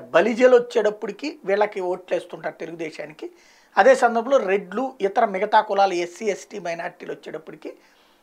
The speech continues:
ఇదివరకు రాజశేఖర రెడ్డికి, ఆ తర్వాత జగన్మోహన్ రెడ్డికి మధ్యలో విజయమ్మకి ఓట్లేశారు. ఇప్పుడు ఇదివరకు వెళ్ళినా జనాలు విపరీతంగానే వస్తారు. Even ఒకసారి గుర్తుకు తెచ్చుకుంటే చిరంజీవి గారు వెళ్ళినప్పుడు విపరీతంగా వచ్చారు, పవన్ కళ్యాణ్ గారు వెళ్ళినా కూడా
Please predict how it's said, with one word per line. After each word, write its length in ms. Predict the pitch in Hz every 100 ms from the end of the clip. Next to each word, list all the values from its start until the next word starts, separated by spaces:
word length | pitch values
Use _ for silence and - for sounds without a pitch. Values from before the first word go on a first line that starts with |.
| -
ఇదివరకు 340 | 185 220 214
రాజశేఖర 440 | 175 185 - 208 214
రెడ్డికి, 400 | 214 214 - - -
ఆ 80 | 185
తర్వాత 320 | 196 196 196 175
జగన్మోహన్ 460 | 175 190 185 175 175
రెడ్డికి 260 | 170 180 -
మధ్యలో 280 | 170 165 185 151
విజయమ్మకి 440 | 151 175 170 151
ఓట్లేశారు. 640 | 233 147 - - - 117 _ _ _ _ _ _ -
ఇప్పుడు 560 | 226 - 247 208 202 - -
ఇదివరకు 480 | 175 190 226 240 233
వెళ్ళినా 260 | 226 233 269 -
జనాలు 240 | 190 220 220
విపరీతంగానే 580 | 190 226 208 208 196 180
వస్తారు. 440 | 170 - 147 170 -
Even 180 | 185 208 202 _ _ _ -
ఒకసారి 360 | 180 - 208 196
గుర్తుకు 280 | 202 208 202
తెచ్చుకుంటే 400 | 196 - 190 208 - - -
చిరంజీవి 420 | 170 214 226 233
గారు 140 | 233 220
వెళ్ళినప్పుడు 440 | 214 214 214 202 180
విపరీతంగా 440 | 190 185 190 185 180
వచ్చారు, 260 | - 208 - _ _ _ 180
పవన్ 220 | 190 233
కళ్యాణ్ 280 | 240 233 226
గారు 120 | 214 196
వెళ్ళినా 240 | 190 185 180
కూడా 120 | 190